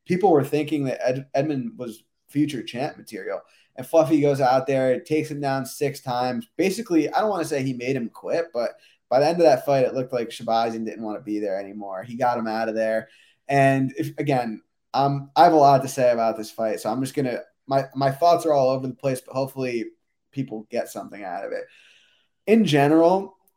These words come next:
give me pressure wrest-, pressure cardio pace wrestlers over kickboxers that are gonna put their back up against the fence. Hernandez took down Edmund Shabazian six times. He took down Barriault eight times. He took down Fremd eight times.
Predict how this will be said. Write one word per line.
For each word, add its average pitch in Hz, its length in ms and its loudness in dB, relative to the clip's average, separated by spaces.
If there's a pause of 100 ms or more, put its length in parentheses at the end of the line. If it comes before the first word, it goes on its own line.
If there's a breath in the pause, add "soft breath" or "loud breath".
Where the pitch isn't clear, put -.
(220)
give 143 220 6
me 165 340 6
pressure 143 920 0
wrest-, 120 360 -2 (240)
pressure 185 420 4
cardio 160 760 8
pace 147 380 -4
wrestlers 120 540 -2
over 120 680 -4
kickboxers 127 720 -2
that 120 120 -6
are 120 60 -6
gonna 120 140 -6
put 123 160 -8
their 110 120 -6
back 110 300 -4
up 110 120 -10
against 107 280 -12
the - 60 -20
fence. 113 320 -8 (440 loud breath)
Hernandez 175 440 0
took 180 220 0
down 165 240 0
Edmund 143 280 0
Shabazian 135 500 0
six 131 280 -8
times. 131 380 -6
He 131 100 -12
took 139 240 -6
down 135 420 -4 (200)
Barriault 123 480 0
eight 127 200 -10
times. 120 300 -10
He 123 80 -12
took 139 220 -8
down 131 200 -6
Fremd 127 380 -4
eight 120 260 -10
times. 120 500 -8